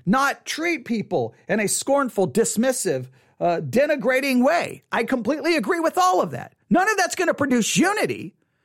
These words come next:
but it would be the correct way to conduct ourselves. And then praying for others, I, I got no, we should pray for others. But what,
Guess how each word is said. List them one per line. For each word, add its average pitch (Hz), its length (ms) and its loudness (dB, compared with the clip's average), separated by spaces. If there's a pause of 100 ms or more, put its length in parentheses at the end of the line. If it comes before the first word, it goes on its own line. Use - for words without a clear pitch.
(180)
but 269 140 2
it 247 120 0
would 285 360 2
be 247 420 -2
the 247 100 2
correct 220 380 -2
way 190 140 2
to 175 80 -4
conduct 185 400 -4
ourselves. - 360 -10
And 247 140 -6
then 247 160 -2
praying 381 460 -4
for 202 180 -4
others, 202 320 2 (380)
I, - 160 -10 (100)
I - 100 0
got 320 140 0
no, 330 160 2 (100)
we 311 160 -2
should 403 360 0
pray 285 220 0
for 214 180 0
others. 123 480 -4 (280)
But 262 140 4
what, 262 200 0